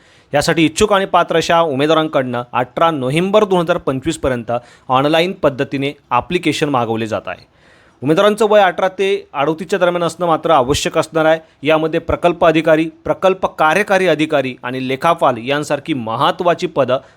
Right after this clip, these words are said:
भरली जाणार आहे, ज्यासाठी उमेदवारांना एक्केचाळीस हजार आठशे ते एक लाख सत्याहत्तर हजार पाचशे या जबरदस्त स्केलनुसार देखील पगार दिला जाणार आहे.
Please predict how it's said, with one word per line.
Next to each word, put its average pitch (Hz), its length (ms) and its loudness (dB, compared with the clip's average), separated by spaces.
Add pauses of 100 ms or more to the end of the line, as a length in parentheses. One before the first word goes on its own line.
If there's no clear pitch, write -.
भरली 143 320 2
जाणार 120 200 -4
आहे, 98 140 -8 (300)
ज्यासाठी 139 340 -2
उमेदवारांना 156 420 0
एक्केचाळीस 180 520 0
हजार 185 160 2
आठशे 160 380 0 (100)
ते 156 120 -2
एक 156 140 -8
लाख 135 420 -2
सत्याहत्तर 185 680 -2
हजार 165 240 0
पाचशे 151 440 -4 (340)
या 147 220 2 (160)
जबरदस्त 190 560 0
स्केलनुसार 175 600 -2
देखील 151 280 -6
पगार 131 320 0
दिला 120 280 -2
जाणार 127 220 0
आहे. 147 100 2